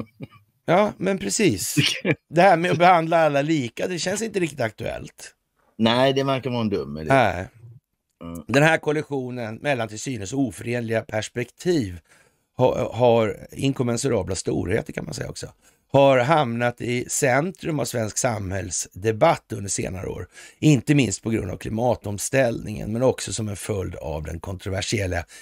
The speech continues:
Speaker 1: Girjasdomen, där Högsta domstolen slog fast att Girjas sameby på grund av urminnes hävd ska ha ensamrätt på att upplåta småviltsjakt och fiske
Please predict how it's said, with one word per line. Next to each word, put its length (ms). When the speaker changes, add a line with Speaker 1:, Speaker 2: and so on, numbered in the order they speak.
Speaker 1:
Girjasdomen, 1200
där 100
Högsta 280
domstolen 460
slog 240
fast 300
att 180
Girjas 440
sameby 580
på 100
grund 300
av 320
urminnes 720
hävd 440
ska 180
ha 180
ensamrätt 880
på 240
att 240
upplåta 640
småviltsjakt 880
och 60
fiske 540